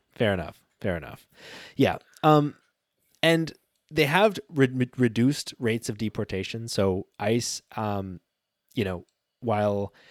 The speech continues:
twenty twenty-two numbers were higher than twenty twenty-one, so there were about seventy-two thousand, uh, deportations in twenty twenty-two, they're way below peak years. So, um, during the, uh,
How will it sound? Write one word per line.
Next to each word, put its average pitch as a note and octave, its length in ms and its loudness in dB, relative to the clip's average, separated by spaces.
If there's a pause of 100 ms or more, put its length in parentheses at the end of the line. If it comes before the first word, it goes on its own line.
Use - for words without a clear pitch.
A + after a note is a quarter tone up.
(720)
twenty C3 260 0
twenty-two B2 440 -4
numbers C3+ 640 -2
were G#2+ 160 -4
higher G#2 260 -2
than G#2 120 -4
twenty G2 220 -4
twenty-one, F2+ 560 -6
so - 140 -8
there F#2+ 140 0
were F2 80 0
about E2+ 320 -6
seventy-two G#2+ 580 -4
thousand, G2 680 -6 (120)
uh, E2+ 420 -8
deportations F#2 720 -10
in F2+ 100 -12
twenty F2+ 240 -12
twenty-two, F#2+ 560 -6 (380)
they're A#2 180 4
way G#2+ 380 2
below G#2+ 640 0 (100)
peak - 300 -12
years. B2+ 540 -4
So, F#2 380 -2 (460)
um, G2 500 -6 (580)
during G#2 560 -2 (180)
the, F#2+ 540 -8 (340)
uh, F2+ 240 -4